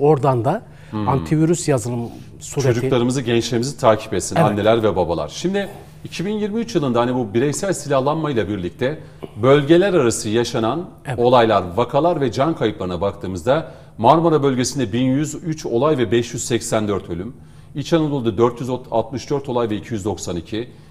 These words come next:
Speaker 2: Karadeniz'e baktığımızda beş yüz elli beş olay, iki yüz altmış altı ölüm, Doğu Anadolu'da iki yüz on sekiz vaka ve yüz yirmi bir ölüm,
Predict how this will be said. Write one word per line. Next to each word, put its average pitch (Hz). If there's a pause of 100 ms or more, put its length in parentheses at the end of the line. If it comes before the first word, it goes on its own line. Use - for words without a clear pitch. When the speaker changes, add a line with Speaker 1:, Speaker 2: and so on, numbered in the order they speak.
(140)
Speaker 2:
Karadeniz'e 139
baktığımızda 120
beş 117
yüz 107
elli 120
beş 123
olay, 110
iki -
yüz 95
altmış -
altı 90
ölüm, 92 (500)
Doğu 117
Anadolu'da 160
iki 151
yüz 147
on 185
sekiz 180
vaka 165
ve 180
yüz 151
yirmi 147
bir 117
ölüm, 101